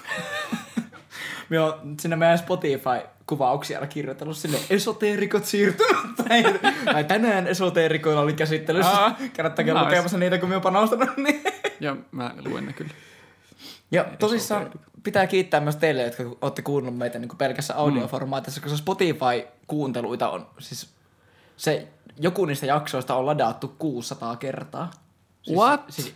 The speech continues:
Speaker 1: niin, jotain niistä
Speaker 2: Häh?
Speaker 1: jaksoista on la-, la-, la-, niinku la-, la-, la-,
Speaker 2: Oikeesti?
Speaker 1: Joo, joo. Kuusisataa kertaa.
Speaker 2: Nice! Tää
Speaker 1: Sielläkin on porukkaa kuuntelemassa. Me ihan katsoin, kun
Speaker 2: Ei vitsi.
Speaker 1: dataa, että niinku mikä laite on e-,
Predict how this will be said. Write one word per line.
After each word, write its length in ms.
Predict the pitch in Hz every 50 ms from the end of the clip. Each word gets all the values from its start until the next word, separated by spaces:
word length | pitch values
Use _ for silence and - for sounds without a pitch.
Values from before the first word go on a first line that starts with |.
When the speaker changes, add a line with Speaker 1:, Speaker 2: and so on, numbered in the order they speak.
| _ _
Speaker 1:
niin, 200 | - - - - -
jotain 360 | - 143 147 147 139 123 120 131
niistä 180 | 135 139 143
Speaker 2:
Häh? 140 | 165 185 202
Speaker 1:
jaksoista 280 | 208 196 185 - - -
on 140 | - 139 139
la-, 180 | 139 139 - -
la-, 160 | 113 131 127 - -
la-, 180 | 139 131 - -
niinku 240 | - 139 151 139 - - -
la-, 240 | 151 135 - 123 120
la-, 140 | - 139 -
la-, 760 | 160 - 160 - 151 - 170 - - 170 - 170 - 175 170
Speaker 2:
Oikeesti? 720 | 196 180 165 190 - - - 147 160 190 208 - - - - -
Speaker 1:
Joo, 100 | 202 190
joo. 140 | 143 107 - - _ _ _ _ _ _ _ _ _ _ _ _ _ _ _ _ _ _ _ _ _ _ _ _ _ _ _ -
Kuusisataa 440 | - 160 143 - 147 - 143 151
kertaa. 380 | 160 - 208 311 370 392 381 349
Speaker 2:
Nice! 400 | 285 196 170 175 156 - - - - - _ _ _ _ _ - -
Tää 400 | - 302 302 294 285 285 269 208 - - - - _ _ _ _
Speaker 1:
Sielläkin 280 | - - 139 120 135
on 60 | 131 127
porukkaa 360 | 139 131 127 131 - 151 147
kuuntelemassa. 580 | - 147 131 117 127 - 127 - 143 - -
Me 120 | 151 139 -
ihan 200 | 117 143 147 143
katsoin, 300 | - 156 - 135 135 135
kun 220 | - 143 147 156
Speaker 2:
Ei 100 | 156 151
vitsi. 500 | 156 196 196 - - - - - 135 - _ - 147
Speaker 1:
dataa, 380 | 151 143 151 147 131 117 113
että 200 | 123 - - 135 - - - _ _ _ _ _ _
niinku 240 | - - 117 - 135 147 - - _ _ _ _ _ _ _ _ -
mikä 260 | 147 - 147 131 127
laite 360 | 135 135 135 127 127 123 147 -
on 180 | 151 147 143 135
e-, 260 | - 135 - -